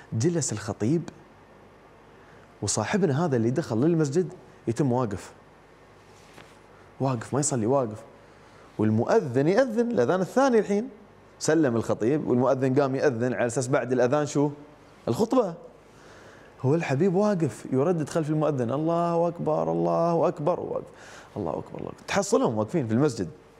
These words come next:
بكرة صلاة الجمعة بتتذكر كلامي هذا، بس أنت حط عينك شوي بتشوف فعلًا في ناس يدخلون في نفس الوقت اللي يصعد فيه الإمام للمنبر، يقف ما يصلي ركعتين، يجلس يسمع الخط-، ال-، المؤذن ويردد خلف المؤذن.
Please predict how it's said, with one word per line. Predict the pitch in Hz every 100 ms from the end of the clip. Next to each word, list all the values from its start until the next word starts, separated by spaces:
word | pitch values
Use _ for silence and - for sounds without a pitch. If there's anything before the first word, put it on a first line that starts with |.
| - - -
بكرة | 147 135
صلاة | 113 151 127
الجمعة | 127 160 190
بتتذكر | 202 156 127 120 139 101
كلامي | - 95 90 90
هذا، | - -
بس | 127 127
أنت | 131
حط | - - -
عينك | 120 117
شوي | 113 151 170 - - - -
بتشوف | - 123 - 135 -
فعلًا | 139 110 101 107
في | 123
ناس | 151 139
يدخلون | 131 - 135 156 202
في | -
نفس | 135 180 151
الوقت | 147 214 - - - - - -
اللي | 147
يصعد | 180 214 170
فيه | 165 180
الإمام | 160 175 226 214
للمنبر، | 202 190 180 123 101 - - - - - - - - - - -
يقف | 123 165 247 - 285 -
ما | 127 175
يصلي | 240 - 139 98
ركعتين، | 98 - - - - - - - - - -
يجلس | 127 185 175 139 147 131 135
يسمع | 175 - 175 170
الخط-، | 151 - 135 -
ال-، | 123 123 117 -
المؤذن | 131 131 - 156 135 131
ويردد | 117 120 147 143 123
خلف | 139 139
المؤذن. | 143 131 113 101 92